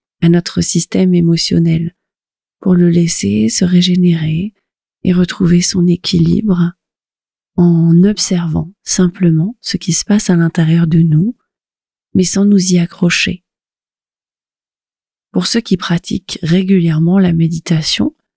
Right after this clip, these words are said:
on peut du coup trouver plus rapidement des moments de calme et une sorte de havre de paix au milieu des tempêtes émotionnelles. Mais souvent, au début,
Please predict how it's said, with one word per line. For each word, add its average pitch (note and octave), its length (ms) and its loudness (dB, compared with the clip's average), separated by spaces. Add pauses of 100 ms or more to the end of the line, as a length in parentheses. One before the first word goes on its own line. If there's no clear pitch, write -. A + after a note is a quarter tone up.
(520)
on F#3 140 2
peut A#3+ 280 0
du F3 180 2
coup G#3 300 -2
trouver F3+ 600 0 (380)
plus G#3 100 2
rapidement F3 680 2
des F3 140 2
moments E3 380 2
de E3+ 100 2
calme E3+ 680 0 (640)
et E3 360 2
une E3 100 2
sorte - 460 -6
de E3 180 0 (100)
havre F3 440 0
de E3 220 0 (100)
paix E3+ 300 -6 (460)
au F3+ 100 2
milieu E3 460 2
des E3+ 120 0
tempêtes - 680 -4
émotionnelles. D#3+ 920 0 (1120)
Mais E3+ 140 2
souvent, F3+ 480 -2
au G3 80 2
début, E3+ 420 -2